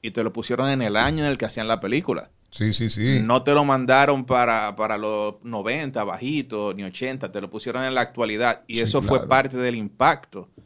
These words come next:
Speaker 1: también con las personas que no tenían nada que ver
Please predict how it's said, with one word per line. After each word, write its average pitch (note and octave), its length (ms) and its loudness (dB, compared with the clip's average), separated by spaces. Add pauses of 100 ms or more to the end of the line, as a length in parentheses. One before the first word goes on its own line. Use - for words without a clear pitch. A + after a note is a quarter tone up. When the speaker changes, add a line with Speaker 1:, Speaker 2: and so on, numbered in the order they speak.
(280)
Speaker 1:
también A#2 640 -4
con A#2 300 -2
las G#2+ 140 -2
personas A2+ 500 -4
que A2 180 -4
no A2 240 -6
tenían A2 560 -6
nada A2 340 -2
que G#2+ 120 -4
ver G#2 340 -4